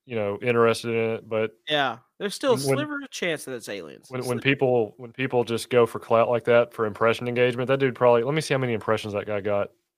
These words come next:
Speaker 2: Oh, man, it's
Speaker 1: 'Cause,
Speaker 2: probably
Speaker 1: you know,
Speaker 2: a
Speaker 1: that,
Speaker 2: lot.
Speaker 1: that's what, that's what Brian from Parallel, uh, Privacy was saying last night. He started his own social network, Parallel Social.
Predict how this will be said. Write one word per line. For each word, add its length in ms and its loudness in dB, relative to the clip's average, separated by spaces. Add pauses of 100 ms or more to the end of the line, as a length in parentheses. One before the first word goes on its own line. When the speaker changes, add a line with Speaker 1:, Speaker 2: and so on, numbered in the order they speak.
(160)
Speaker 2:
Oh, 260 -4
man, 300 -10
it's 200 6
Speaker 1:
'Cause, 80 -
Speaker 2:
probably 160 -6
Speaker 1:
you 60 -2
know, 240 4
Speaker 2:
a 20 0 (240)
Speaker 1:
that, 60 2
Speaker 2:
lot. 120 -8
Speaker 1:
that's 200 0
what, 220 6 (320)
that's 140 -2
what 100 -2
Brian 440 6
from 160 -8
Parallel, 480 6
uh, 420 2
Privacy 380 4
was 120 -8
saying 220 2
last 240 -2
night. 240 2
He 120 -8
started 340 2
his 180 -2
own 320 -2 (540)
social 300 -2
network, 420 -4 (160)
Parallel 460 0 (180)
Social. 520 -4